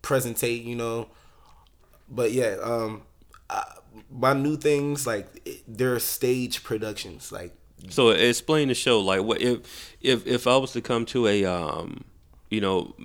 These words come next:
Speaker 2: a, a Ron Shirley the second show, like, what, what will I see? To the people that never seen you perform, like, you know, kinda give us that rundown.
Speaker 1: You can expect the storyline. And
Speaker 2: Okay.
Speaker 1: to me, I think that's kinda big coming from an indie artist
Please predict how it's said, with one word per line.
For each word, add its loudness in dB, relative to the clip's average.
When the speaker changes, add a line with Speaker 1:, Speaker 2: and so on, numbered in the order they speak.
Speaker 2:
a, 4
a 2
Ron -2
Shirley 2
the -6
second -2
show, 0
like, -4
what, -4
what 0
will -2
I -2
see? -6
To -4
the -2
people 0
that 6
never 0
seen -4
you -4
perform, -6
like, -6
you -6
know, -4
kinda -4
give -2
us -6
that -2
rundown. -8
Speaker 1:
You -2
can -6
expect -2
the -6
storyline. -4
And -4
Speaker 2:
Okay. -6
Speaker 1:
to -2
me, 6
I 8
think -2
that's 0
kinda -4
big 2
coming -2
from -2
an -2
indie -4
artist -2